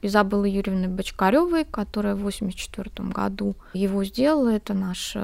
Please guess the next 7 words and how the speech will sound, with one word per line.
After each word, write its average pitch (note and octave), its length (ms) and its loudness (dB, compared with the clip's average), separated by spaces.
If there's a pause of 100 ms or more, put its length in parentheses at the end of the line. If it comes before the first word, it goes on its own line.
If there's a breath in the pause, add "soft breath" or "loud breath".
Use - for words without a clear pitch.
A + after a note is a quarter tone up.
(100)
поэт F#3+ 300 -2
и F#3+ 60 -4
переводчик D4 760 0
советский, G#3+ 560 0
российский. G#3 800 -2 (260 loud breath)
И, A3+ 280 4
конечно, G3+ 640 2